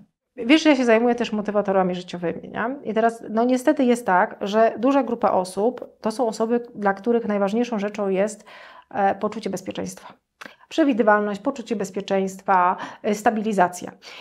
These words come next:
I my mamy takie przekonanie, że my, będąc na etacie, jesteśmy bezpieczni, e, mamy stabilną pensję, mamy to wynagrodzenie.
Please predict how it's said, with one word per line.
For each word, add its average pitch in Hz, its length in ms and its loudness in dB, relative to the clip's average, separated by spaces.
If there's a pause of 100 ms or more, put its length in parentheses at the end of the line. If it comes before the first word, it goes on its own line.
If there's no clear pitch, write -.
(160)
I 220 80 6
my 208 120 6
mamy 294 340 8
takie 233 320 4
przekonanie, 190 640 -2 (600)
że 190 140 0
my, 285 180 6
będąc 285 380 4
na 233 100 0
etacie, 220 580 0 (160)
jesteśmy 277 420 2
bezpieczni, 214 720 2 (420)
e, 190 440 2
mamy 277 260 6
stabilną 226 460 2
pensję, 196 640 4
mamy 262 320 8
to 254 120 2
wynagrodzenie. 208 920 4